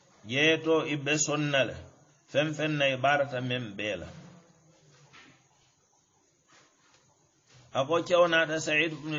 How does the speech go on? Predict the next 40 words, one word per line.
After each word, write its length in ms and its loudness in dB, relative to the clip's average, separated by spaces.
Saïd 280 -2
ibn 180 -8
Jubair 240 -2
ko 80 -10
kewo 260 -8
naata 400 -4
Ibn 200 -8
Abbas 380 -6
ka 80 -10
radiyallahu 560 -6
anhu, 160 -6
a 140 -6
ka 180 2
ye 120 -2
ko, 180 -10
nŋa 200 -6
Alla 180 -2
moyi 200 -8
a 180 -8
ka 180 -2
fo 160 -8
ko, 320 -8
a 120 -8
ka, 460 -2
kafirolu 440 -4
la 100 0
ko 180 -8
kibaari 460 0
yawmal 340 0
qiyama, 400 0
a 140 -4
ko 120 -8
wolu 280 -2
ko, 340 -2
"والله 560 0
ما 220 0
كنا، 520 -4
والله 540 0
رب، 300 -2
ربنا 840 -4